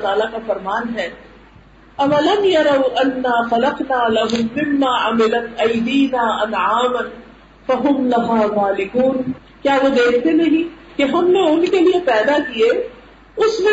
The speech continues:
سے جو ہمارے ہاتھوں نے بنایا مویشیوں کو، پھر وہ ان کے مالک ہیں۔ یعنی مویشی ہم نے بنائے تھے انسانوں کے لیے اور مالک بن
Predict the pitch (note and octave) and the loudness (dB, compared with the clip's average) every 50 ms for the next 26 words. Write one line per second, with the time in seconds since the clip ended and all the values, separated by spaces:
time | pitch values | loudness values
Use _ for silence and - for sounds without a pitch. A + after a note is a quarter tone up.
0 | G#4 - F4+ D4+ - D4 D4 C#4+ C4+ C4 B3 B3 B3 C4+ C4 A#3+ A#3 A3 G#3+ A3 | 2 2 2 0 2 2 0 2 0 0 0 0 2 2 0 0 0 -2 -2 -2
1 | - C#4 C4 C4+ B3 G#3 F#3+ F#3+ F3+ F3 F3 F#3 F#3+ G#3+ C4 D#4+ - - - - | -2 -2 0 0 0 0 0 -2 -2 -2 -2 -2 -2 -2 -4 -8 -12 -20 -20 -20
2 | - - - - - G#3 A3 A3+ A#3 A#3 A3+ A3+ A3+ C#4 C4 B3+ A#3+ - F#3+ F3+ | -20 -20 -18 -8 -4 -2 2 2 2 2 2 2 2 2 2 2 0 0 -2 -4
3 | F3 - - - - - B3+ B3 B3+ C#4 C#4+ D4 C#4 C4+ C#4 C#4 B3+ A#3+ G#3+ G3 | -4 -6 -10 -8 -4 -2 0 2 2 2 2 2 0 0 0 0 0 0 0 0
4 | G#3 A3+ A#3 A3+ A3+ G#3 - - - - - - - - - - - - - - | 0 0 0 -2 -2 -4 -8 -10 -18 -20 -20 -20 -20 -20 -20 -20 -20 -16 -6 -2
5 | B3 C4 C#4+ D4+ D4 C#4 B3+ B3+ B3 B3+ - - - F#4 F#4 - - - A3+ B3+ | 0 0 0 2 2 2 2 2 2 2 2 2 2 2 0 0 0 -2 0 2
6 | D4+ F4 G4+ G4+ F#4+ F4 D#4+ D4+ C4+ C#4 C4+ - C#4+ C4 C#4 C#4+ B3+ - - G#3+ | 2 2 2 2 2 2 2 0 0 0 0 0 0 0 0 0 -4 -4 -2 -2
7 | G#3 G#3 A3 B3+ C4 B3+ - A3+ A3+ A3+ A#3 C#4 F4+ F#4+ F4+ E4+ D#4+ B3+ A#3 G#3+ | -2 0 0 0 0 0 0 -2 -2 -2 -2 -2 0 0 0 0 0 -2 0 0
8 | A3 A3+ C#4+ C#4+ D4+ - B3 B3 | 0 0 0 -2 -2 -2 -2 -2